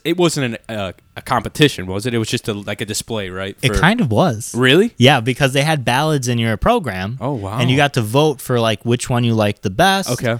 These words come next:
Speaker 2: The first three, I think. And I
Speaker 1: Okay.
Speaker 2: think the winner, the writer of the play, gets, like, something.
Speaker 1: Right, some
Speaker 2: Uh,
Speaker 1: kind of award or
Speaker 2: yeah, someone was telling me money, but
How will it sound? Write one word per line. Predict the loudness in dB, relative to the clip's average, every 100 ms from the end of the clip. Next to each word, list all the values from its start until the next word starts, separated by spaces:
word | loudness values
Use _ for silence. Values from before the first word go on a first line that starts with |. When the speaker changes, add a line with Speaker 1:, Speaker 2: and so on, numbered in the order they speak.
| -6
Speaker 2:
The | -6
first | -2 -4 -4
three, | -2 0
I | 0
think. | -4 -10 -10 _ _ -2
And | 2
I |
Speaker 1:
Okay. | 2
Speaker 2:
think | 0 -2
the | 0
winner, | 2 2 2 0
the | -2 -2
writer | 2 2 4 2
of | 0 -2
the |
play, | -2 0 0
gets, | 0 -4 -4 -6
like, | -6
something. | -4 -2 -2 -4 -10 -10 -4
Speaker 1:
Right, | 0 0 0
some | 0 2
Speaker 2:
Uh, |
Speaker 1:
kind | 2
of | 0
award | -2 0 2 0 2
or |
Speaker 2:
yeah, | 2
someone | 4 4 4 2
was | 0
telling | 0 0 2
me | 4
money, | 2 2 0
but | 0 0 0